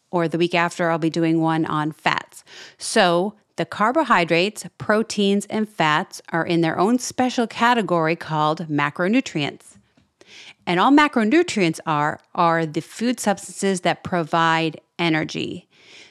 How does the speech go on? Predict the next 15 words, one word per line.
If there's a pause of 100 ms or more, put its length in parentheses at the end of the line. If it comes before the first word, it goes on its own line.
So
carbs,
fats,
and
protein
are
the (920)
main
substances
that
provide (280)
energy
for
your
body.